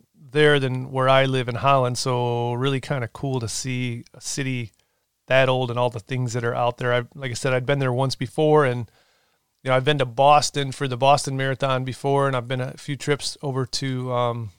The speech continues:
the East Coast, but I haven't spent a lot of time in cities seeing some old stuff. So for me, it was pretty cool to see things like that on the run that normally I don't get to see in my everyday life.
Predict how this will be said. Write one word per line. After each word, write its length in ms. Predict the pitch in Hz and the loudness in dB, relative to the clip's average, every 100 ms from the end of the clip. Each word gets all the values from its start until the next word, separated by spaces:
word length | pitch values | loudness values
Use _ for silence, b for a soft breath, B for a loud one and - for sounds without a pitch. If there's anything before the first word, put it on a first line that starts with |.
| _ _ | _ _
the 160 | - | -10
East 160 | 147 - | -6 -2
Coast, 300 | 143 135 - | 0 0 2
but 100 | 185 | 4
I 80 | 208 | 4
haven't 160 | 220 | 4
spent 220 | - 156 143 | 0 0 4
a 20 | |
lot 180 | 135 131 | 4 2
of 60 | |
time 260 | - 131 127 | 0 -2 -2
in 80 | 117 | -6
cities 380 | 131 127 127 | -6 -6 -6
seeing 280 | - 131 127 | -6 -6 -6
some 200 | - 127 | -6 -6
old 160 | 123 117 | -6 -6
stuff. 260 | - 127 | -2 -2
So 300 | - 131 123 - b b | -2 -4 -4 -6 b b
for 100 | - | -4
me, 100 | 165 | 2
it 20 | 170 | 2
was 120 | 147 | 2
pretty 200 | 151 135 | -2 -4
cool 260 | - 139 | -2 -2
to 60 | 131 | -2
see 220 | - 135 | -6 -10
things 340 | - 131 127 131 | -8 -6 -4 -4
like 180 | 117 | -6
that 220 | - 127 127 | 0 2 2
on 100 | 120 | 0
the 80 | |
run 260 | 120 120 120 | -2 -2 -2
that 200 | 120 - _ _ _ _ _ 131 | -4 -8 _ _ _ _ _ -6
normally 580 | 135 139 131 123 117 - _ 135 | -2 0 0 -2 -6 -14 _ -4
I 140 | 123 | -2
don't 180 | 120 110 | -2 -6
get 100 | 123 | -10
to 60 | 117 | -10
see 300 | - 131 123 | -8 -6 -6
in 100 | 117 | -4
my 140 | 120 | -4
everyday 380 | 120 120 117 117 | -4 -4 -6 -6
life. 440 | 120 117 113 - | -4 -4 -6 -12